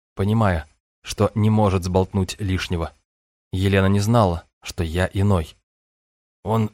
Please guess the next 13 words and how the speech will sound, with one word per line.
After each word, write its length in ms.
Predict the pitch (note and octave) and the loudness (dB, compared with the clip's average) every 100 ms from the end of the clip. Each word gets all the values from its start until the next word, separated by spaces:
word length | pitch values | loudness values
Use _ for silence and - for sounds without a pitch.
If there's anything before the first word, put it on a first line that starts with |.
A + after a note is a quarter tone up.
| - | -8
с 100 | - | -8
Плетневым 540 | - G2+ C3 A#2 F#2+ | -6 0 2 4 2
ругался, 380 | F#2 G2 F2+ F2+ | 0 -2 -4 -4
короче», 440 | F#2 F2+ - - _ _ _ _ _ _ - | -4 -4 -4 -12 _ _ _ _ _ _ -12
вздохнул 520 | F#2 F#2+ F#2+ G2+ F2 - | -8 -2 -2 -2 -6 -6
Громов. 480 | G#2 G2 F2 - - _ _ _ - | 0 2 0 -4 -14 _ _ _ -8
«Ну, 120 | A2+ | -4
точнее, 340 | A2 - C3 A#2 | -2 -2 -2 0
Плетнев 460 | A#2+ A#2 C3 C3 | -2 -2 -4 -2
ему 220 | B2+ B2+ | 0 2
рожу 340 | B2 A#2 G2+ F2+ | 2 2 2 2
разбил 320 | F#2+ F2 E2+ | -2 -2 -6
вроде. 340 | D#2 E2+ D2+ | -6 -8 -8